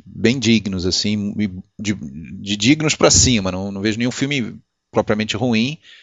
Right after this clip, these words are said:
apesar de que tem uns dois ali que, que eu já não engulo tão bem. Mas a questão da, do rompimento com Brackett, né?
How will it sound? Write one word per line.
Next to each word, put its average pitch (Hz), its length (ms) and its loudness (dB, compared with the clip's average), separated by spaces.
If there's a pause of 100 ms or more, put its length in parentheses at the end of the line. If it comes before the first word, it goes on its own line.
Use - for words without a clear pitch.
(140)
apesar 107 280 4
de - 100 -4
que - 60 -20
tem 117 200 0
uns 92 160 -8
dois 107 320 2
ali 101 240 0
que, 117 400 0 (400)
que 107 60 -4
eu 101 40 -2
já 104 140 2
não 110 100 2
engulo 107 340 2
tão 113 240 0
bem. 80 220 0 (400)
Mas 98 320 2
a 95 680 4
questão 120 320 0
da, 107 360 6
do 101 80 -2
rompimento 107 500 -2
com 101 160 -4
Brackett, 98 540 0
né? 101 200 -4